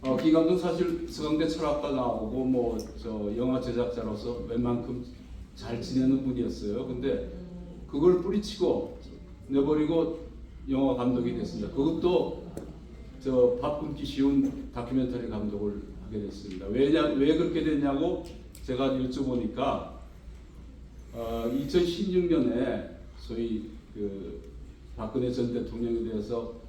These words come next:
마녀 사냥과 같은 촛불 사태가 있었습니다. 그때 그걸 직접 보고 본인이 "아, 이대로 두면 나라가 넘어가겠구나. 나라도 나서야 되겠다."고 해서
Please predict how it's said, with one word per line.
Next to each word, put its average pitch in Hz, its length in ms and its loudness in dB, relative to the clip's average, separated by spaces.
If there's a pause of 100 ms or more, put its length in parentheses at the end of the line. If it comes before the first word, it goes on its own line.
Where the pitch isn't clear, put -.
(240)
마녀 113 440 4
사냥과 135 460 6
같은 143 460 -2 (140)
촛불 165 640 0
사태가 135 360 -6
있었습니다. 107 640 -6 (960)
그때 170 260 4
그걸 165 240 6
직접 - 400 0
보고 127 440 4
본인이 123 760 6 (380)
"아, 139 260 2
이대로 180 340 8
두면 170 240 4
나라가 147 360 2
넘어가겠구나. 117 1040 0
나라도 160 320 4
나서야 139 360 2
되겠다."고 113 580 -2
해서 165 460 4